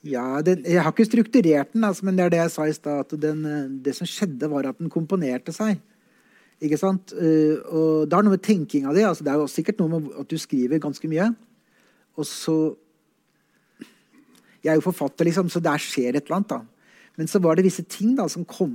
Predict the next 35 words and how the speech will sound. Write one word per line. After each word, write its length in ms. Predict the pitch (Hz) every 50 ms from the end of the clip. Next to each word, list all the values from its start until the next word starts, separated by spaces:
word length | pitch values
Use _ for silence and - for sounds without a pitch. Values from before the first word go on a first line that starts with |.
| 127
opp 60 | 139 -
etter 160 | 160 147 180
hvert, 160 | 180 196 185
særlig 220 | - - 156 139 135
det 60 | 139 135
med 80 | 143
Scandinavian 480 | 131 - 131 120 127 139 131 117 127 131
Star, 220 | - - - 120 120
for 120 | 113 135 131
eksempel. 320 | 127 147 143 - - 156
Det 60 | 151 -
kom 160 | - 123 135
jo 60 | 143 135
liksom 160 | 131 - 143 135
plutselig 240 | - 139 117 - 143
mer 240 | 147 147 135 131 131
og 60 | 139 135
mer 140 | 139 135 -
opp, 60 | 190 - -
da, 80 | 208 156 - _ _ _
fordi 160 | - 151 147
jeg 60 | 147 147
begynte 180 | 139 123 - 120
å 60 | 123
bli 80 | 139 143 139 - - -
<laughs> 180 | _ _ _ -
ganske 320 | - 220 196 - - 156
småhysterisk 840 | - 180 165 151 127 131 123 - - 120 117 131 170 175 - _ - _ _ _ _ - - - - - _ _ _
på 80 | 165 160
dette 160 | 139 160 165
Lim-, 240 | 160 165 156 139 139
Lillehammer-greien, 680 | 143 165 170 151 127 123 131 139 147 156 156 175 196 202
og 60 | 185 180
når 160 | 175 175 160
den 220 | 151 147 160 170